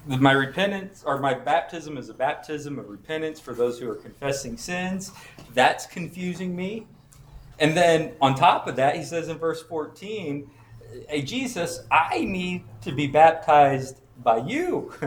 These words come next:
<laughs> I need your ministry to me. I need,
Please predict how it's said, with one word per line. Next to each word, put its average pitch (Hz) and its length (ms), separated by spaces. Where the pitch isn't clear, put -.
<laughs> - 420
I 240 240
need 220 360
your 277 400
ministry 156 500
to 120 80
me. 110 340
I 185 180
need, 226 400